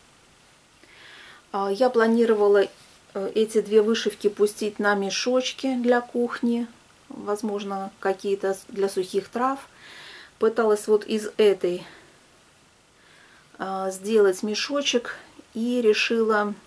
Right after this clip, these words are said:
окрасить немножечко канву чаем.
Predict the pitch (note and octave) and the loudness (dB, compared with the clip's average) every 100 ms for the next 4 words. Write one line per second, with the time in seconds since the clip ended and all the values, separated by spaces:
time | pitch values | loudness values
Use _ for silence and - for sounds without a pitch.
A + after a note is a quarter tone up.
0 | _ - G#3 G#3+ G3 - F#3 F#3+ F#3+ F#3 | _ -6 -2 0 0 0 -6 -6 -6 -6
1 | F3+ - F#3+ F#3 F#3 F#3+ F3+ F3 - B3 | -8 -8 -6 0 0 0 -4 -4 0 0
2 | C4 C4 B3+ | 2 0 -2